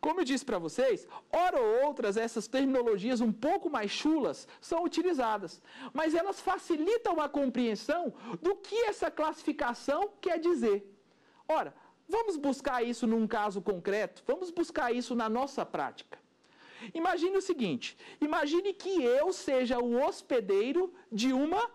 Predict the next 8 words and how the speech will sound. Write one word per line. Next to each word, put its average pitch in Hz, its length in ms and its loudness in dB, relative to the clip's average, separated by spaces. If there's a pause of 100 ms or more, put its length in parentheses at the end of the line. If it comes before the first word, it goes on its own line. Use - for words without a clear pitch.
(120)
lombriga, 226 760 0 (140)
de 240 200 0
um 320 260 0
parasita, 254 1040 -2
de 196 200 0
uma 330 440 2
ameba. 190 680 -2 (800)
Ora, 190 280 0